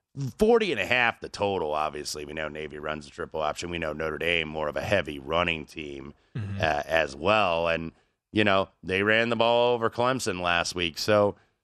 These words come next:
Speaker 1: I'm on, I'm on seventeen already, but this might be something, you know, I could try to look out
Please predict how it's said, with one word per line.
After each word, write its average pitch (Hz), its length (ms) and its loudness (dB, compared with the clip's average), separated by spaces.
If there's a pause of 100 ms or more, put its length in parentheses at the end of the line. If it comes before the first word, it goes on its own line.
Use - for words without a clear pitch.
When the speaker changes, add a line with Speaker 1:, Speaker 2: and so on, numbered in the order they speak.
(380)
Speaker 1:
I'm 165 180 2
on, 165 180 4
I'm 151 200 2
on 160 220 4
seventeen 107 760 0
already, 90 600 2
but 85 260 2 (380)
this 113 180 2
might 127 280 2
be 120 120 -4
something, 98 680 -2
you 98 100 -4
know, 90 240 2
I 85 160 0
could - 160 -12
try 92 260 -2
to 92 80 0
look 95 240 -2
out 87 240 2